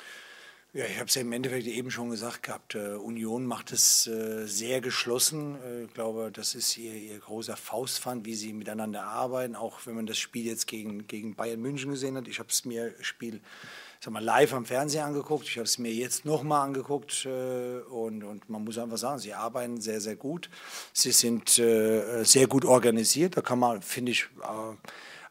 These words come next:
auch mal meinem Trainerkollegen, äh, ein Kompliment machen. Urs Fischer hat da tolle Arbeit geleistet und, und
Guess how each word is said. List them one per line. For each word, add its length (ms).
auch 220
mal 160
meinem 220
Trainerkollegen, 840
äh, 480
ein 100
Kompliment 520
machen. 280
Urs 180
Fischer 360
hat 160
da 260
tolle 300
Arbeit 280
geleistet 580
und, 220
und 320